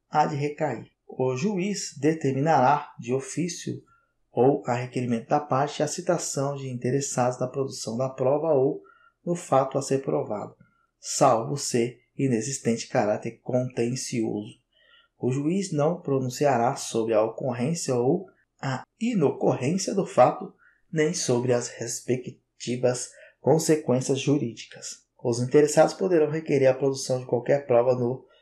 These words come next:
mesmo procedimento, desde que relacionada ao mesmo fato, salvo se a produção conjunta acarretar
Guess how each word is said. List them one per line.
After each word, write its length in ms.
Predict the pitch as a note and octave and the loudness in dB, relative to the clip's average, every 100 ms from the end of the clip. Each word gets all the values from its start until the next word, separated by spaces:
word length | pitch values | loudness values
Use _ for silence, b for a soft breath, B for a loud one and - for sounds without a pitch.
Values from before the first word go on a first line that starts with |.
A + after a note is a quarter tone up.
| _ - | _ -2
mesmo 320 | A#2 A#2 A#2+ | 0 0 -2
procedimento, 680 | C3 - B2+ A#2+ G#2 - G#2 | -4 -4 -4 -6 -8 -8 -4
desde 420 | A2+ B2+ C3+ C#3 | -2 -2 -4 -8
que 380 | - A#2 C3 B B B B | -8 -8 -8 B B B B
relacionada 720 | - C3+ B2+ C3 C3 A2 A2+ | 0 6 6 6 2 2 4
ao 160 | A#2 A2+ | 2 2
mesmo 440 | A2 A2 A2+ A#2 | 0 0 -2 -8
fato, 640 | A2+ - B2 A2 A2 - F2 b b _ | -12 -2 2 4 2 -10 -18 b b _
salvo 500 | - - C#3 C#3+ D3+ | -2 4 6 4 0
se 260 | - - A2+ | -4 0 0
a 80 | |
produção 640 | A2 C3 C3 B2+ - A2+ A#2+ | 2 0 0 -4 -4 -4 -2
conjunta 720 | C3+ C3+ A2+ A#2+ D#3+ A#2 - b b b - | -4 -4 -4 -6 -4 -6 -8 b b b -6
acarretar 720 | C3 C3 B2+ A#2+ - A#2 | 0 2 4 2 2 0